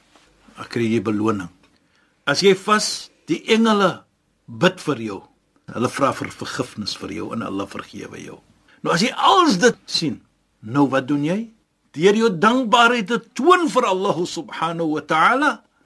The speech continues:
vas jy nou die ses dae ook. Dit is weerkaatsing van dit. Jou waardering. Hoe kan ek wys vir Allah, ek waardeer wat Allah vir my gee? Dan doen jy dit.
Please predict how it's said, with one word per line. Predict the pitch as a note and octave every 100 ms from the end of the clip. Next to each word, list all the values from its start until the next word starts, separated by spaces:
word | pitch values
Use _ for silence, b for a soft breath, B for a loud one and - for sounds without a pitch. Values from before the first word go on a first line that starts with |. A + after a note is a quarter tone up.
| _ _
vas | _ - E3 C#3 -
jy | A#2+
nou | G#2+ G2+
die | F#2+
ses | - E2+ - -
dae | -
ook. | - - _
Dit | F#3 F#3
is | F#3 B2+
weerkaatsing | A#2 D3 - C#3+ C3 - A#2+
van | - A2 F#2
dit. | G2 - B B
Jou | - F3+
waardering. | F#3+ G3+ D#3 - F3+ C#4+ A#3 G3 - _ b b b
Hoe | D#3+ C#4+ -
kan | - C4+
ek | C#4 E3
wys | C#3+ G3+ -
vir | F3+
Allah, | D#3+ E3 F3+
ek | F3 A#2
waardeer | A2+ D3+ A#2+ _ E3 D4 G#3+
wat | F3
Allah | C#3 C3 B2
vir | - G2+
my | F#2+
gee? | F#2 - G#2+ - _ _ _ _ -
Dan | A2 A2+
doen | G2
jy | E2+ -
dit. | -